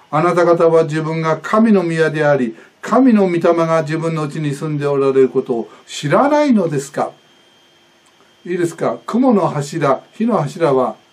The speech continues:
あくまで自分とは離れたところに存在するものであります。ね？でも、今私たちは、神様がなんと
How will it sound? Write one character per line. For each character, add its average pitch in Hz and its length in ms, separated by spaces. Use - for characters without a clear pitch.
あ 214 140
く 254 120
ま 262 140
で 175 280
自 135 180
分 247 260
と 220 140
は 165 180
離 285 480
れ 247 60
た 196 160
と 175 100
こ 175 100
ろ 175 140
に 170 200
存 151 240
在 151 180
す 143 120
る 143 260
も 131 140
の 147 120
で 139 120
あ - 40
り 117 60
ま 110 140
す。 - 120
ね？ 123 200
で 165 240
も、 170 300
今 214 400
私 135 360
た 160 100
ち - 140
は、 123 220
神 277 320
様 165 300
が 139 160
な 156 260
ん 226 100
と - 260